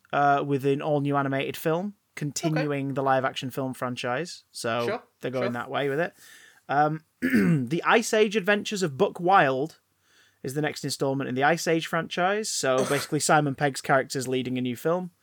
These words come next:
Speaker 2: It sounds like a fucking porn parody.
Speaker 1: Yeah, it does a bit, doesn't it?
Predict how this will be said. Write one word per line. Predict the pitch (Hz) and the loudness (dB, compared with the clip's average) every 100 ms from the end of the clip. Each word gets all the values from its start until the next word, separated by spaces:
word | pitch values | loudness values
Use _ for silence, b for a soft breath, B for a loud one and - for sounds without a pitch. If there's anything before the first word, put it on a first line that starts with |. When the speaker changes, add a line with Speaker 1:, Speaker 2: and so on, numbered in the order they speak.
| b | b
Speaker 2:
It | - | -12
sounds | 180 185 | -8 -8
like | 160 | -8
a | 139 | -12
fucking | - 135 110 _ _ - | -14 -14 -14 _ _ -12
porn | 131 143 180 | -8 -6 -8
parody. | 175 110 107 104 104 _ - | -8 -8 -8 -8 -12 _ -10
Speaker 1:
Yeah, | 139 156 143 | 0 2 2
it | 135 | -2
does | 185 | -4
a | 127 | -4
bit, | - - | -8 -10
doesn't | - | -8
it? | - | -8